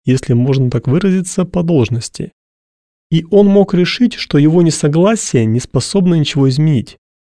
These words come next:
И он был бы абсолютно прав. А значит, можно попросту смолчать и никак себя не проявлять. Однако Иосиф выбрал иной путь.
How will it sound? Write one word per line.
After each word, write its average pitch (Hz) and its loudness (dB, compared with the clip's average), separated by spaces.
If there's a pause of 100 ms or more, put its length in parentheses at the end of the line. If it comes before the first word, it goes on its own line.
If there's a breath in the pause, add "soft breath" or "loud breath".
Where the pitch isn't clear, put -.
(280)
И 156 0
он 160 4
был 160 4
бы 139 2
абсолютно 151 0
прав. 160 0 (760)
А 135 4
значит, 170 0
можно 165 2
попросту 156 -2
смолчать 143 0
и 123 0
никак 131 -2
себя 120 0
не 113 -2
проявлять. 135 -4 (760)
Однако 160 2
Иосиф 190 0
выбрал 156 2
иной 143 2
путь. - -6